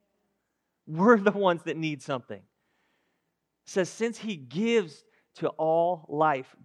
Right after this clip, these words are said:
breath, and all things." He's the giver. We'll never be the giver in the relationship.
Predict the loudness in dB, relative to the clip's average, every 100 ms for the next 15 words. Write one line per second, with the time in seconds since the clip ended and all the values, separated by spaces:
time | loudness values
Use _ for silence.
0 | -8 -4 -4 -6 _ _ _ _ _ _
1 | _ _ _ _ -10 -6 -6 -6 -10 -14
2 | -14 -18 _ -20 _ _ _ _ _ _
3 | _ _ _ _ -4 -4 -4 -8 -4 -4
4 | -6 -20 _ _ _ _ _ _ _ _
5 | _ _ _ _ _ _ _ _ _ _
6 | _ _ _ _ _ _ -2 0 0 -4
7 | -6 -8 -8 -10 -10 -12 -14 -12 -10 -10
8 | -12 -18 -20 -20 -20